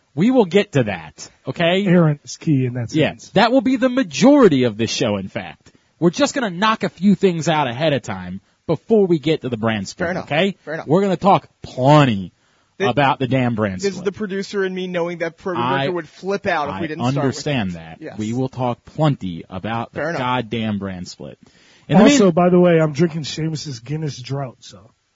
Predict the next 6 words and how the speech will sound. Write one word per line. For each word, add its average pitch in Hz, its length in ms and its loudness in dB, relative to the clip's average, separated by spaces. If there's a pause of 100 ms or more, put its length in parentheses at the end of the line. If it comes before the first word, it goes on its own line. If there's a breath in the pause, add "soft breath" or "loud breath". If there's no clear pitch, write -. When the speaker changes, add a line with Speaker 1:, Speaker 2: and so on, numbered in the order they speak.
(120)
Speaker 1:
Oh, 123 80 -4
that's 107 160 -6
kinda 131 240 0
awesome. 127 580 4 (840 soft breath)
Are, 185 280 2
are, 233 200 4